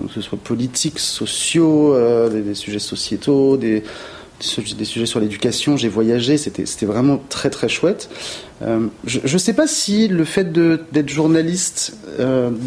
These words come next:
dans le monde du cheval, euh, a un rapport avec, euh, le fait qu'il faille que je monte à cheval. Euh, voilà, c'est, c'est deux choses que je, j'essaye de, de séparer un peu.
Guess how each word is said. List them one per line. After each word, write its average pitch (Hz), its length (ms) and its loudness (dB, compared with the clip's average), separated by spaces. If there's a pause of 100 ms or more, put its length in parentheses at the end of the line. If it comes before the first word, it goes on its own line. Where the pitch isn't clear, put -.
dans 165 180 4
le 170 100 4
monde 165 340 4
du 131 80 -4
cheval, 185 500 2 (540)
euh, 135 640 0
a 135 220 0
un 135 40 0
rapport 147 380 0
avec, 143 380 0
euh, 131 240 4
le 127 100 0
fait - 260 -4
qu'il 123 180 -10
faille - 1000 -4
que 151 140 0
je 139 100 2
monte 151 280 4
à 143 80 2
cheval. 139 480 0 (580)
Euh, 117 720 4
voilà, 107 240 2
c'est, 120 160 0
c'est - 180 0
deux 139 180 2
choses 196 280 2
que 180 100 0
je, 147 240 4
j'essaye 147 320 2
de, 151 140 4
de 147 80 4
séparer 160 480 0
un 151 100 2
peu. 135 220 0